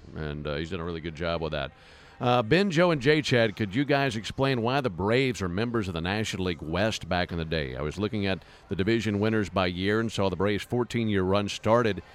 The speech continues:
in the National League West and wondered why. That's from Noah in Chattanooga.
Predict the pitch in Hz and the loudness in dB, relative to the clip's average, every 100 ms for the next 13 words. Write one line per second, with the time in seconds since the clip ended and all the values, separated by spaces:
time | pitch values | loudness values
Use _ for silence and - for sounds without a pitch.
0 | - - 101 101 101 101 95 90 80 98 | -20 -6 -2 0 0 -2 -2 -2 0 0
1 | 113 - 85 82 95 95 87 76 98 117 | 0 -2 -6 -2 -2 0 -2 -2 0 0
2 | 78 65 76 - 76 80 107 92 90 - | -2 -4 -6 -8 -6 -2 0 0 -2 -6
3 | 85 - 92 92 98 117 85 | -10 -6 -4 -2 -2 -4 -6